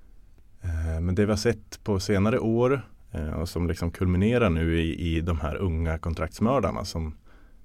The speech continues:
till synes helt utan motiv är beredda att skjuta ihjäl en annan människa. Eh, den utvecklingen har ju skett väldigt snabbt och på, på kort tid på slutet. Från att man har haft ett nätverk som står bakom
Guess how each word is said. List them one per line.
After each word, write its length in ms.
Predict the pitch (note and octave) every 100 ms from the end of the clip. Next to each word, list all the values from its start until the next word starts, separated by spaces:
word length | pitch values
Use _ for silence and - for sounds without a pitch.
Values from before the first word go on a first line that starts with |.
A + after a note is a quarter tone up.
| - -
till 120 | G2
synes 320 | G#2 F#2 -
helt 200 | G2 F#2
utan 220 | E2+ E2+
motiv 480 | E2+ - D3+ E2+ D2 -
är 100 | E2+
beredda 300 | E2+ D#2 -
att 60 |
skjuta 220 | - -
ihjäl 160 | A2 A2
en 80 | D#2+
annan 220 | D#2+ D#2+
människa. 440 | D#2+ D2 - A#1 - - - - - - -
Eh, 420 | - - - D#2+ E2 -
den 340 | G2 B2+ C#3
utvecklingen 420 | G#2+ E2 D#2 E2+
har 80 | D#2+
ju 60 | D#2+
skett 260 | E2 -
väldigt 220 | E2+ D#2+ -
snabbt 440 | C3 C3 - -
och 240 | G2+ G#2 -
på, 300 | - F2+ D#2+ - - - - - - -
på 120 | - G2+
kort 320 | A2 G#2+ -
tid 280 | D3+ G2 -
på 60 |
slutet. 680 | F#2+ F3 E2 - - - - - - - -
Från 180 | - A#2
att 100 | G#2+
man 120 | G#2
har 60 | G2
haft 240 | A#2+ -
ett 80 | F#2+
nätverk 480 | G#2+ G2 - C3+ -
som 120 | G#2
står 160 | G2+ G#2
bakom 540 | G#2+ G#2 C#3 C3+